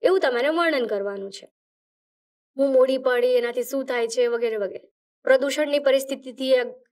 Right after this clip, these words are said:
કેવી રીતે ગામડાની પરિસ્થિતિઓ છે, કેવી રીતે પ્રદૂષણ પહોંચાય છે, લોકોની અસરો પડે છે, તો આ બધી વર્તમાન પરિસ્થિતિ છે.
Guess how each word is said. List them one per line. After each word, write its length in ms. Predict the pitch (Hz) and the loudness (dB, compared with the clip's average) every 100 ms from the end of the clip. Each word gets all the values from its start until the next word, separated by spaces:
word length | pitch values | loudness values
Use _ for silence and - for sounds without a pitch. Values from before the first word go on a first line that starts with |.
| _ _ - | _ _ -2
કેવી 80 | 285 | 0
રીતે 200 | 269 269 | 2 2
ગામડાની 380 | 254 254 254 | 2 0 0
પરિસ્થિતિઓ 760 | 247 247 254 254 262 254 247 240 | 2 2 0 -2 -8 0 2 4
છે, 400 | 240 247 226 220 220 - _ | 2 0 0 -2 -6 -20 _
કેવી 160 | 269 269 | 2 4
રીતે 140 | 269 | 4
પ્રદૂષણ 440 | 262 254 247 262 262 | 4 2 2 -2 -2
પહોંચાય 420 | 262 240 240 226 | 0 0 2 0
છે, 180 | 226 233 | 0 2
લોકોની 280 | 240 254 262 | 2 2 0
અસરો 280 | 269 269 | 2 2
પડે 240 | 247 247 233 | 4 2 2
છે, 100 | 240 | 0
તો 100 | 302 | 0
આ 40 | |
બધી 280 | 269 262 349 | 2 2 0
વર્તમાન 580 | 269 254 247 320 349 339 | 0 0 2 0 0 0
પરિસ્થિતિ 580 | 269 240 - 240 - - | 2 2 0 -8 -8 -16
છે. 160 | - | -18